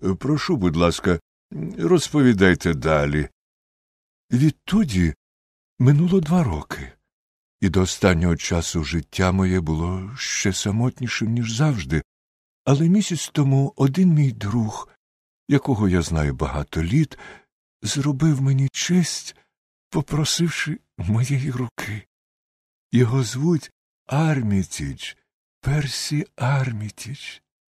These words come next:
Він другий син містера Армітіджа з Крейнвотера, що біля Редінга. Мій вічим не заперечував проти нашого шлюбу, і навесні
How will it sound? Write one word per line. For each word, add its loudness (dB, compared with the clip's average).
Він 4
другий 0
син 0
містера 2
Армітіджа -2
з -4
Крейнвотера, 0
що -2
біля 0
Редінга. -4
Мій 6
вічим -2
не -2
заперечував 0
проти -2
нашого -2
шлюбу, -2
і 8
навесні 2